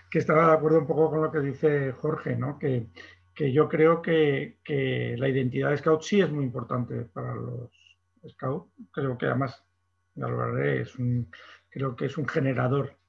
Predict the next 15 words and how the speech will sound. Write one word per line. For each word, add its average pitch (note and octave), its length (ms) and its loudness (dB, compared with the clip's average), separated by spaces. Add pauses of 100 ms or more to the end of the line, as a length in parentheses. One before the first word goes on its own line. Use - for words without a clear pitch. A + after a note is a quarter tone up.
(140)
de C3 180 -4
identidad, B2 580 0 (480)
pero D3 160 2
efectivamente D#3 500 0
para C#3+ 240 0
expresarlo F3 600 0
en F3 120 -2
público F#3+ 640 -4
no F3 140 2
solo F#3+ 240 2
tienes F#3 220 -2
que D#3+ 100 -2
sentirle, C3+ 560 -4 (320)
sentirlo C3 560 -2
tú, A3+ 240 -2